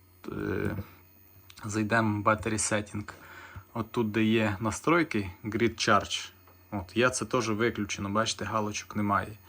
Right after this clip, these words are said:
Я пробував менше, більше ставити, це все, воно тут нічого не дає. Я не можу поняти, в чому причина. От, от, по ідеї, зараз сонце і є на заряд акумулятора, і на споживання. Чому воно бере з мережі, я от не можу зрозуміти.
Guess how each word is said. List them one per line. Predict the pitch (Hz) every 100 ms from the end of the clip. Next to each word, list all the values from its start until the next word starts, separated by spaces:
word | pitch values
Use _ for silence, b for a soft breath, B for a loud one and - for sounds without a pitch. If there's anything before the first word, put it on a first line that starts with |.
| B B B
Я | 110 120
пробував | 127 117 113
менше, | 107 113 104 -
більше | 101 117 -
ставити, | - - 104 101 -
це | 104 110
все, | 107 127
воно | 107 110 123
тут | - 107
нічого | 110 107 - 117 113
не | 110
дає. | 107 107 104 - - B B B 104 -
Я | 104 113
не | 120
можу | 120 113
поняти, | 107 117 110 104
в |
чому | - 117 113
причина. | - 107 - 101 98
От, | 101 - B B B -
от, | - 107
по | -
ідеї, | 117 110 165 190 143 120 117 - - -
зараз | 104 135 156
сонце | - - 143 127 123 113
і | -
є | 117 135
на | 127 120
заряд | 123 143 139 -
акумулятора, | 123 120 131 170 131 110 113
і | 117 120
на | 123 127 123 - - - - - -
споживання. | - - 110 123 127 101 104 107 - - _ - - - - _
Чому | - 110 113 110
воно | 110 113
бере | 107 110 107
з | 101
мережі, | 110 107 98 95
я | 98 98
от | 101 104
не | 104
можу | 101 98 101
зрозуміти. | 101 101 104 123 156